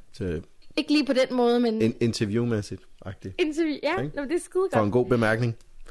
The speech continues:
Speaker 2: Og så, øh, så tror jeg også, jeg har nogle andre projekter. Jeg tror, at, øh, noget af det, jeg har lært allermest af ved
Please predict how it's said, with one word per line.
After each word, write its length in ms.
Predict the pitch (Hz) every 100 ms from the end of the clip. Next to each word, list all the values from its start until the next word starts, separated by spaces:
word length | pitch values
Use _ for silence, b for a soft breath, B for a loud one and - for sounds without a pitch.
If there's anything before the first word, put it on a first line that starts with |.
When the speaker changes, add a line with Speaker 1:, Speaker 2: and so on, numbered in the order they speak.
| B B B B
Speaker 2:
Og 80 | 269
så, 360 | - 285 262 247
øh, 200 | 233 226
så 160 | -
tror 220 | - 269
jeg 120 | - 220
også, 220 | 233 254
jeg 60 |
har 200 | 240 226
nogle 260 | 220 220 226
andre 400 | - 220 226 240 -
projekter. 540 | 220 - 240 - 247
Jeg 160 | 240 240 240
tror, 200 | - 226
at, 340 | - 220 - -
øh, 300 | 233 233 220 214 b b b
noget 180 | 233 254
af 60 | 233
det, 80 | 247
jeg 100 | 226
har 80 |
lært 220 | 220 220 214
allermest 500 | - 247 240 240 220
af 200 | - 202
ved 180 | 226 233